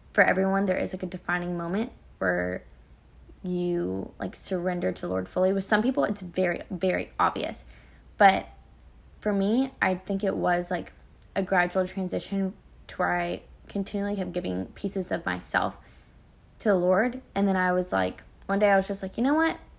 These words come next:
Like, I literally need a savior. I can't do this on my own." And that mostly I realized that over covid, during covid, um, and during quarantine, which obviously covid's still happening, but you know what I mean. At the beginning of quarantine, I was just like, "I need to stop controlling my life. Like, I,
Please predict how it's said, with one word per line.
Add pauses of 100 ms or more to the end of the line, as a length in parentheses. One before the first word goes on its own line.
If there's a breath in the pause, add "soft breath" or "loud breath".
Like,
I
literally
need
a
savior.
I
can't
do
this
on
my
own."
And
that
mostly
I
realized
that (300 loud breath)
over
covid, (180)
during
covid, (240)
um,
and
during
quarantine, (640)
which (140)
obviously
covid's
still
happening,
but
you
know
what
I
mean.
At
the
beginning
of
quarantine,
I
was
just
like,
"I
need
to
stop
controlling
my
life.
Like, (100)
I,